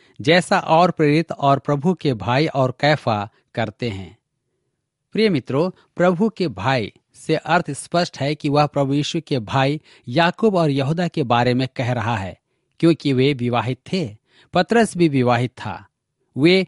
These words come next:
प्रचार यात्राओं में अपनी अपनी पत्नियों को साथ रखते थे। पौलुस कहता है कि उसे भी ऐसा करने की स्वतंत्रता है, परंतु वह विवाह न करने का चुनाव कर चुका है, क्योंकि विवाह कर लेने पर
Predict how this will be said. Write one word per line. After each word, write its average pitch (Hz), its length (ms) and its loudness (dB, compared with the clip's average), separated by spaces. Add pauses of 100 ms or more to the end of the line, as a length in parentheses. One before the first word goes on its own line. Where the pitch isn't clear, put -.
(160)
प्रचार 208 420 2
यात्राओं 156 580 2
में 123 180 0
अपनी 160 380 -6
अपनी 151 280 -4
पत्नियों 180 480 -4
को 113 300 -4 (140)
साथ 156 420 -2
रखते 110 420 -6
थे। 107 200 -10 (400)
पौलुस 202 320 4
कहता 147 360 0
है 160 140 0
कि 175 120 -6
उसे 185 340 0
भी 170 100 0
ऐसा 143 340 -2
करने 123 320 -4
की 143 160 -8
स्वतंत्रता 120 760 -6
है, 139 360 -4 (300)
परंतु 127 560 0 (220)
वह 202 200 4
विवाह 175 420 2
न 160 140 -2
करने 123 340 -4
का 139 160 -6
चुनाव 139 400 -4
कर 123 200 -4
चुका 120 360 -6
है, 98 240 -10 (320)
क्योंकि 156 520 2 (260)
विवाह 190 400 6
कर 160 240 -2
लेने 147 340 0
पर 101 320 -2